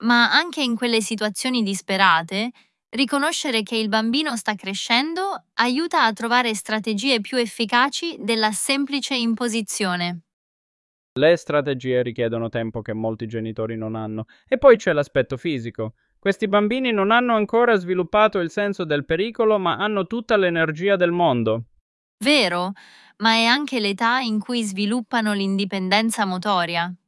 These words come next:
Speaker 1: Camminano, corrono, esplorano.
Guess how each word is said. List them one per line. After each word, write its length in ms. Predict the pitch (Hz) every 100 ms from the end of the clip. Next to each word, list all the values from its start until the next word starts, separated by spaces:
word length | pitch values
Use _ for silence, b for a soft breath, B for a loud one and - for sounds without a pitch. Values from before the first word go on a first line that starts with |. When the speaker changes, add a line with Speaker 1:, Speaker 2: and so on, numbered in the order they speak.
| _ _ _ _ _ _ _ _ _ _ _
Speaker 1:
Camminano, 640 | - 262 294 370 220 180 175
corrono, 640 | - 254 269 208 196 185 185
esplorano. 880 | 190 - 247 262 214 180 175 180